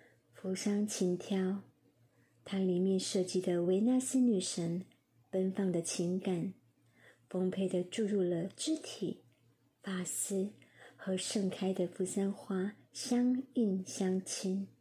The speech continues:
透过七百二十度圆雕立体技法，让整件创作不同于直视站立的瓷偶结构，可往水平方向延展，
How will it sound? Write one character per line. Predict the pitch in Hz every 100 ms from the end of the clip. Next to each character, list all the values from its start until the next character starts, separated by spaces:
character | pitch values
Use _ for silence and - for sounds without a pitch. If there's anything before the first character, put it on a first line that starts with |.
| _ _ _ _ _ _ _ _
透 | - 190
过 | 196 185
七 | - 214
百 | 202
二 | 170 196
十 | 196 190
度 | 208 185 170
圆 | 170 180 190
雕 | 202 202
立 | 226 220
体 | - 175
技 | - 208 185
法， | - 170 - - _ _ _ - - - -
让 | 208 190
整 | 180 185 170
件 | 202 185
创 | - 262 226 196
作 | 208 185 175 180 - - -
不 | - 208
同 | 202 190 180
于 | 185 185 -
直 | - 190 180
视 | 180 - 208 180
站 | - 247 214 208
立 | 190
的 | 185 170
瓷 | - - - 180 180 -
偶 | 185 175 - -
结 | - 170
构， | - 190 165 180 - _ _ _ _ _ _ _ _ _
可 | - 196
往 | 185 180
水 | 208 - 180
平 | 180 185 185
方 | 262 269
向 | 277 233
延 | 180 175 185
展， | 196 175 185